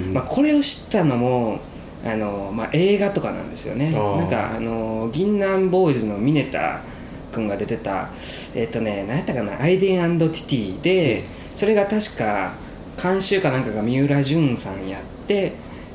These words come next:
Speaker 2: えー、その人が
Speaker 1: エンディングが
Speaker 2: ボブ・ディランすごい好きなんですよね。
Speaker 1: エンディングがライカ・ローリング・ストーン。
Speaker 2: そう、エンディングがライカ・ローリング・ストーンで、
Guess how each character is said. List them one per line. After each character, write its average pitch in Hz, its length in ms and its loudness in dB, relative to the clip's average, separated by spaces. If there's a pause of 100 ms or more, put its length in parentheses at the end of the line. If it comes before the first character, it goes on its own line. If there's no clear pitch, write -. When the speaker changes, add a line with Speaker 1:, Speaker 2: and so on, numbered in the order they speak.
Speaker 2:
え 123 120 0
ー、 117 40 0
そ 165 120 0
の 185 80 4
人 190 180 2
が 190 300 4 (220)
Speaker 1:
エ 139 80 2
ン 131 80 2
デ 131 100 2
ィ 131 40 4
ン 123 40 2
グ 123 80 2
が 117 120 4
Speaker 2:
ボ 117 60 6
ブ・ 113 60 2
デ - 60 6
ィ - 40 4
ラ 104 260 2
ン 98 40 -2
す - 160 0
ご 170 100 6
い 151 40 6
好 - 60 6
き - 120 0
な 87 60 -6
ん - 40 -10
で - 60 -12
す 113 120 -6
よ 101 60 -2
ね。 156 220 2 (680)
Speaker 1:
エ 127 60 -4
ン 120 60 0
デ 117 60 2
ィ 110 40 2
ン 110 40 0
グ 117 60 0
が 113 60 0
ラ 113 120 0
イ 110 40 -2
カ・ 110 140 -2
ロ 104 120 0
ー 95 40 -4
リ 98 60 -2
ン - 20 -2
グ・ 92 60 -4
ス - 180 -4
ト - 20 -2
ー - 20 -2
ン。 - 40 -4
Speaker 2:
そ - 40 -8
う、 - 20 -12 (180)
エ 131 100 -2
ン 131 60 0
デ 127 80 2
ィ - 20 2
ン 135 40 4
グ 151 60 4
が 180 80 4
ラ 123 140 4
イ 113 60 0
カ・ 120 140 2
ロ 113 120 2
ー - 20 2
リ 110 60 0
ン - 40 0
グ・ 110 40 0
ス - 80 -2
ト 123 80 0
ー 107 60 -2
ン 104 80 -2
で、 147 320 2